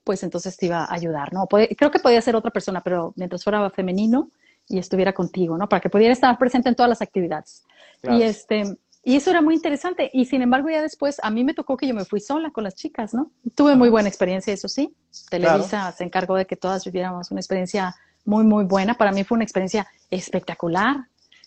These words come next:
Speaker 1: sobre todo porque como ya estaba estudiando comunicaciones y paré para ir al concurso,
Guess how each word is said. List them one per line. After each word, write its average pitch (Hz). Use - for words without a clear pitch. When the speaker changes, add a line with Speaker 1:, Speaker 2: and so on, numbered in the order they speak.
Speaker 1:
sobre 185
todo 226
porque 185
como 180
ya 202
estaba 269
estudiando 247
comunicaciones 208
y 202
paré 202
para 208
ir 196
al 247
concurso, 226